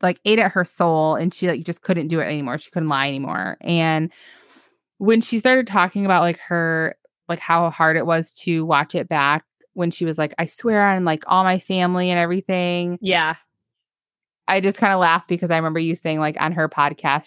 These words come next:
Speaker 1: she, like, said, like, her family would all be dead or whatever
Speaker 2: Yeah. <laughs>
Speaker 1: because of her.
Speaker 2: <laughs> Yeah.
Speaker 1: <laughs> Oh,
Speaker 2: Also,
Speaker 1: I
Speaker 2: I'm
Speaker 1: watched
Speaker 2: like,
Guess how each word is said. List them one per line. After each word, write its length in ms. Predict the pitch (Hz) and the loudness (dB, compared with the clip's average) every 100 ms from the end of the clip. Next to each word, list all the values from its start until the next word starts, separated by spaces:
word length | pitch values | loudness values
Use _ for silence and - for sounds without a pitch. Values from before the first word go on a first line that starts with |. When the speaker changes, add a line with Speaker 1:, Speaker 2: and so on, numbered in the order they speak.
| - | -6
Speaker 1:
she, 120 | 165 | -2
like, 180 | 151 151 | -2 -2
said, 220 | 156 147 | -2 -2
like, 200 | 151 - - | -4 -6 -10
her 140 | 160 170 | -4 0
family 260 | 156 151 | 0 0
would 80 | 151 | 0
all 120 | 147 147 | 2 0
be 80 | |
dead 220 | 143 135 147 | 0 2 2
or 80 | 156 | 2
whatever 200 | 160 220 | 2 2
Speaker 2:
Yeah. 240 | 185 185 175 | 2 0 0
<laughs> 60 | |
Speaker 1:
because 300 | - - 160 | 0 0 0
of 100 | 160 | 0
her. 300 | 185 180 220 - 392 | 2 2 0 -2 -6
Speaker 2:
<laughs> 180 | - | 0
Yeah. 320 | 392 - - - - _ _ _ | 0 0 0 -2 -4 _ _ _
Speaker 1:
<laughs> 500 | - 622 605 554 508 480 - - - - 392 | -2 0 2 2 -2 -6 -14 -20 -20 -8 0
Oh, 40 | |
Speaker 2:
Also, 280 | 381 392 381 311 294 | 2 4 4 4 4
Speaker 1:
I 100 | 294 | 0
Speaker 2:
I'm 80 | 285 | -2
Speaker 1:
watched 40 | |
Speaker 2:
like, 180 | 294 | -2